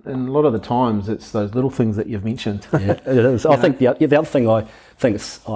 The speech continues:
Speaker 2: I should add there is knowing our competitors.
Speaker 1: Yeah.
Speaker 2: Um, you know, I'm, um, one for, if I'm sitting up late at night doing something, it's looking at what they're doing
Speaker 1: Yeah.
Speaker 2: and, uh, understanding where the gaps <laughs> are.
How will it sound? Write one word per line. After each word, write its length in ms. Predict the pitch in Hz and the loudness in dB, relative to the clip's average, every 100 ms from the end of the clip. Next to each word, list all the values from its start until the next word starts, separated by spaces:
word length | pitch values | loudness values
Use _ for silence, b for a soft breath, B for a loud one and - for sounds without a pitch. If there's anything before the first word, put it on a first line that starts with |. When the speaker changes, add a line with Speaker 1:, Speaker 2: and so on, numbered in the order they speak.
| - | -6
Speaker 2:
I 60 | 110 | -6
should 180 | - 107 | -2 0
add 160 | 107 | 2
there 140 | 107 104 | 2 0
is 160 | 101 B B B - | 0 B B B -2
knowing 400 | 110 113 110 101 | 2 2 2 0
our 80 | |
competitors. 580 | - 90 98 98 82 - - _ | -4 -8 -8 -8 -10 -14 -20 _
Speaker 1:
Yeah. 200 | 127 110 - | -2 -2 -2
Speaker 2:
Um, 420 | 98 92 90 92 B B B _ | -4 -4 -4 -6 B B B _
you 100 | 117 | -8
know, 320 | 101 98 95 - | -2 -2 -2 -2
I'm, 460 | 104 101 98 92 | -2 0 2 2
um, 500 | 98 98 98 92 95 - | 0 -2 -2 -2 -4 0
one 280 | 107 107 95 | 0 2 0
for, 380 | - 98 95 - - | 0 0 0 -4 -12
if 160 | - 110 | -6 -2
I'm 180 | 101 | 0
sitting 300 | 95 127 110 | 0 0 2
up 240 | 101 - - | 0 -2 -4
late 200 | 104 98 | 0 0
at 60 | 95 | -2
night 160 | 92 | -4
doing 200 | 104 101 | 0 0
something, 380 | 104 107 87 92 | 0 -2 -4 -4
it's 260 | 92 - - b b b 120 | -8 -12 -18 b b b -6
looking 180 | 120 | -2
at 60 | 101 | -2
what 100 | 95 | -4
they're 120 | 92 | -4
doing 440 | 82 101 117 - - - | 0 0 0 -4 -12 -4
Speaker 1:
Yeah. 220 | 127 151 | 0 0
Speaker 2:
and, 180 | 98 98 | 0 0
uh, 120 | 98 | 0
understanding 720 | 113 98 - 110 104 95 90 - _ _ _ | 0 0 2 2 2 0 -2 -8 _ _ _
where 100 | 101 | -4
the 80 | 104 | 0
gaps 380 | - - - 120 | 0 0 -2 -4
<laughs> 80 | 117 | -4
are. 160 | 113 | -6